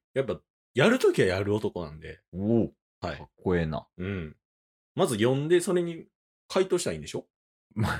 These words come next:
Speaker 2: あ、すごい省略するとね。
Speaker 1: <laughs>
Speaker 2: うん。
Speaker 1: 簡単ですよ。
Speaker 2: おお、すごいよ。な、
Speaker 1: うん。
Speaker 2: 何でもいけんの？
Speaker 1: 何でもいけますよ。
Speaker 2: 恋愛とか。
Speaker 1: いけるいける。
Speaker 2: 仕事とかでも。
Speaker 1: いけるいける。
Speaker 2: おお。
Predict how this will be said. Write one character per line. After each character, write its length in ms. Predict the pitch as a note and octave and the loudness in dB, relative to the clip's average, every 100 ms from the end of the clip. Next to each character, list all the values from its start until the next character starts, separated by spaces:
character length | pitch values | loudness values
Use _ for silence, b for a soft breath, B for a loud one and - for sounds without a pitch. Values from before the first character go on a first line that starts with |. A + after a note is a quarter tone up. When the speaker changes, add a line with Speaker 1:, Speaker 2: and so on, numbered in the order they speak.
| - | -4
Speaker 2:
あ、 40 | |
す 200 | - A#2 | -4 0
ご 180 | G#2+ A2+ | 4 6
い 100 | F2 | 4
省 180 | - F2+ | 2 2
略 160 | E2+ - | 0 -2
す 100 | D#2+ | -6
る 80 | |
と 100 | - | -2
ね。 100 | E2+ - B4 A#4 | 0 4 4 6
Speaker 1:
<laughs> 240 | - - - | 4 2 -2
Speaker 2:
う 60 | |
ん。 180 | F2 - - _ | -2 -4 -10 _
Speaker 1:
簡 240 | - G#2+ G#2+ | -8 -6 -2
単 180 | A2 | 0
で 80 | A#2 | -2
す 160 | A#2 - | -4 -6
よ。 140 | - - | -6 -6
Speaker 2:
お 480 | E2 F2+ F#2 F2 D2 | -2 0 0 -2 -4
お、 80 | - _ | -10 _
す 60 | |
ご 160 | G2+ A2 | -6 -4
い 60 | - | -6
よ。 80 | - | -4
な、 200 | A2+ C3 | 0 2
Speaker 1:
う 60 | |
ん。 20 | C3+ | 4
Speaker 2:
何 200 | D#3+ D#3+ | 6 6
で 60 | |
も 80 | A#2+ | 4
い 80 | D#2+ | 0
け 80 | D2 | -4
ん 80 | |
の？ 100 | G1+ F#2+ | -8 -2
Speaker 1:
何 180 | C3+ F3+ | 2 2
で 60 | |
も 60 | B2 | 0
い 40 | |
け 60 | E2 | -4
ま 100 | D#2 | -10
す 80 | F2 | 0
よ。 60 | |
Speaker 2:
恋 280 | G2+ G#2 G2+ | 4 4 4
愛 200 | F#2 F2+ | 2 0
と 120 | E2+ | -2
か。 200 | - - - | -8 -14 -2
Speaker 1:
い 120 | C#3+ | 2
け 120 | D#3+ | 4
る 80 | C3+ | 4
い 40 | |
け 100 | A#2 | 2
る。 140 | G#2 G#2 | 0 -2
Speaker 2:
仕 180 | - G2 | -6 -2
事 280 | F#2 F2 E2+ | 0 0 -2
と 80 | |
か 100 | - | -4
で 60 | - | 2
も。 60 | G3+ | 4
Speaker 1:
い 60 | |
け 140 | F3 F3+ | 6 4
る 80 | |
い 40 | D3 | 4
け 100 | B2+ | 2
る。 120 | |
Speaker 2:
お 40 | |
お。 20 | G2 | 2